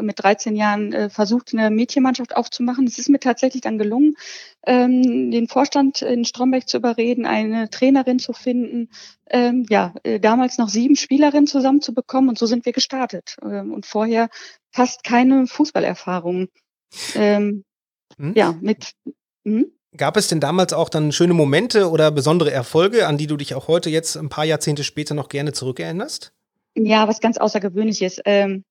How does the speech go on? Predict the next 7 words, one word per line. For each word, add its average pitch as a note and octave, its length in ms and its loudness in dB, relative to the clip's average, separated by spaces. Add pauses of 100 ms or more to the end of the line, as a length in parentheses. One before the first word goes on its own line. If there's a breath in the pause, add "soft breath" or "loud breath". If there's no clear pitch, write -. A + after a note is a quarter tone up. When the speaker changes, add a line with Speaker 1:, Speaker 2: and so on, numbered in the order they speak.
(200)
Speaker 1:
für - 180 -2
mich, A#3 320 2
also F#3 160 -2
ja, G3+ 120 4
außergewöhnlich. G#3 800 0
Ähm, A3 340 -4 (460 loud breath)
ähm, G#3 540 -6